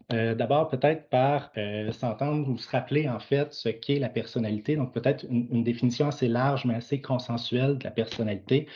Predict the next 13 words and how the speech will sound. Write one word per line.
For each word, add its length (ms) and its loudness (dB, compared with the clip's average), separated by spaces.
c'est 140 0
que 100 0
c'est 440 2
la 100 -4
structure 640 2
intrapsychique 920 -4
qui 240 -2
organise 840 2
l'ensemble 720 0
ou 160 -4
l'essentiel 1160 -2
de 100 -4
notre 380 -4